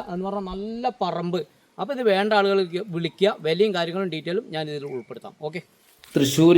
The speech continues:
ജില്ലയിൽ വടക്കാഞ്ചേരി, ചേലക്കര, പഴയന്നൂർ റൂട്ടിൽ ചേലക്കോട്, ആ, സെൻട്രൽ നിന്നും മെയിൻ ബസ് റൂട്ടിൽ നിന്നും ഈ സ്ഥലത്തേക്ക് രണ്ട് കിലോമീറ്ററാണ് വരുന്നത്. അപ്പോൾ ഇത് വേണ്ട ആളുകൾ വിളിക്കുക. രണ്ടര ഏക്കർ സ്ഥലമാണ്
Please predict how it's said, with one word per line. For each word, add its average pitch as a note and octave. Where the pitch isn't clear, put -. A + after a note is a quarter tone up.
ജില്ലയിൽ C#3+
വടക്കാഞ്ചേരി, C#3
ചേലക്കര, C#3
പഴയന്നൂർ C#3
റൂട്ടിൽ C3
ചേലക്കോട്, D#3+
ആ, C3+
സെൻട്രൽ C#3
നിന്നും C#3
മെയിൻ D3+
ബസ് C3+
റൂട്ടിൽ D3
നിന്നും C3
ഈ C#3
സ്ഥലത്തേക്ക് C3
രണ്ട് B2+
കിലോമീറ്ററാണ് A#2+
വരുന്നത്. A2
അപ്പോൾ F#3+
ഇത് A3
വേണ്ട E3
ആളുകൾ D3
വിളിക്കുക. A2+
രണ്ടര E3+
ഏക്കർ D#3
സ്ഥലമാണ് C#3+